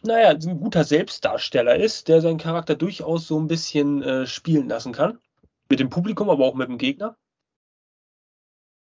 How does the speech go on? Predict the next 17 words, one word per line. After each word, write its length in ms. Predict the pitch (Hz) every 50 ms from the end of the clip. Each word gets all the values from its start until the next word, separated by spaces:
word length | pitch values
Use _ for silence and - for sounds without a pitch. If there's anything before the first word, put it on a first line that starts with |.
| _ -
Harmonisiert 760 | - - - 156 143 143 143 147 147 147 139 165 233 - -
er, 80 | 131 127
also 200 | 117 120 127 127
war 260 | 123 127 131 139 139
geil. 520 | - - - - 247 247 165 123 127 - _ _ _ _ _ _ _ - - - - - _ _
Und 400 | - 131 127 127 131 127 - _ _ _ _ _ _ _ _ _ _ _ _ _ _ _ _ _ _ _ _ _ _ _ _ _ _ _ _ _ _ _ _
ich 260 | - 151 160 - - 143
war, 380 | 143 151 160 165 156 143 135
wie 80 | 143 165
man 160 | 170 165 151
so 80 | 143 143
schön 260 | - - 165 160 160
im, 240 | 147 147 143 143 -
äh, 140 | 147 135
Neudeutschen 640 | 131 131 131 143 160 160 160 156 151 151 - 151 139
sagt, 400 | 131 139 131 131 135 _ _ _
geflasht 800 | - 180 170 165 - 175 165 165 180 196 196 - - - - _